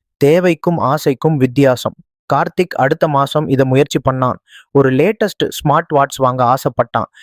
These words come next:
ஆனா, அண்ணாச்சி சொன்னதை ஞாபகப்படுத்தி ஒரு வாரம் கழிச்சு வாங்கலாம்னு நினைச்சான்.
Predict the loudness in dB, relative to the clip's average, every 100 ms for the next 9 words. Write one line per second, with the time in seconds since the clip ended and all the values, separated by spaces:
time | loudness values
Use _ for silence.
0 | -20 -4 -2 0 -2 -4 -6 -2 -2 -2
1 | -4 -2 0 0 0 0 0 0 0 0
2 | 0 -2 -2 -4 -4 -14 _ _ 2 4
3 | 2 0 -2 -2 -2 0 0 0 0 0
4 | -2 -2 -2 0 -2 -2 -4